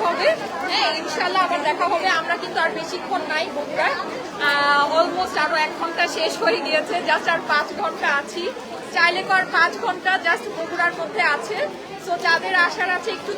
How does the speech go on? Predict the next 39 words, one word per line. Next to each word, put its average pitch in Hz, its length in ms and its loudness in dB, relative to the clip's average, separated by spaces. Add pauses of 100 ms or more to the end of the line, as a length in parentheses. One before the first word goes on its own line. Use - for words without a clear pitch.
চলে 359 260 -2
এসে, 392 140 -6 (120)
কষ্ট 339 300 -4 (140)
করে 370 160 0 (140)
সময় 339 340 0
নিয়ে 370 140 -6 (100)
চলে 339 180 -4 (120)
এসে, 415 200 -4 (520)
একটু 370 220 -4
রাশ 330 280 4 (140)
আছে, 403 260 -4
আহ, 285 1080 2 (300)
একটু - 180 -4 (320)
ধৈর্য 339 240 -2 (120)
সহকারে 359 420 0 (160)
এসে 311 160 -6 (120)
দেখে 302 220 -4 (120)
যদি 330 180 -8 (100)
নিয়ে 339 240 -4
যেতে 392 260 -4
পারেন 349 320 2
নিয়ে 269 220 -4
যান, 247 120 -4 (100)
আর 269 60 0 (100)
না 311 120 4
হলে 370 220 0
আমরা 339 140 -2
অনলাইনে 285 560 -2
তো 339 120 0
আপনাদের 233 360 -6
জন্য 247 140 -4 (140)
আছি, - 160 -8 (140)
ঠিক 180 200 -8
আছে? 208 160 -4 (720)
ঠিক 392 200 0
আছে, 440 120 -2 (100)
thank 370 260 2
you 440 80 0 (140)
so 403 60 4